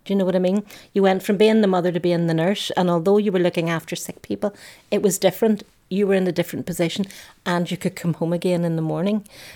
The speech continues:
So I did stay nursing, but only part-time, um, and then,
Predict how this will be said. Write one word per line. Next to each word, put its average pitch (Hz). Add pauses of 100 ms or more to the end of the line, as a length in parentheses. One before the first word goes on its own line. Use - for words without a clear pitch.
(200)
So 170
I 185
did 202
stay 165
nursing, 160
but 165
only 156
part-time, 151
um, 156
and 160
then, 160